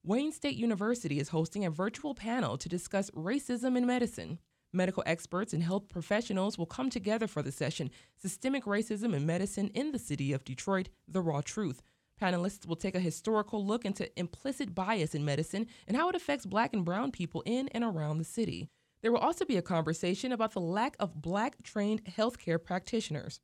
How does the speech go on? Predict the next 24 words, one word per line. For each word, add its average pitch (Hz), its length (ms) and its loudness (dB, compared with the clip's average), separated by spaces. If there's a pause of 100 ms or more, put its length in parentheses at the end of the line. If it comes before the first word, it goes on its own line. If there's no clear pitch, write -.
(340)
The 180 80 -2
Zoom 165 220 2
discussion 220 480 -2
will 185 80 -4
take 202 200 -4
place 202 260 -2
June 196 340 -2
sixteenth - 640 -4 (340)
from 202 160 2
six 311 380 -4
to - 140 -10
eight 147 200 -2
thirty 151 240 -4
P 180 180 -6
M. 160 240 -4 (680)
Thanks 269 220 2
for 262 100 2
joining 214 380 0
us 127 140 -2
for - 100 -10
the 175 140 0
Detroit 160 360 0
Evening 208 320 -2
Report. 120 380 -2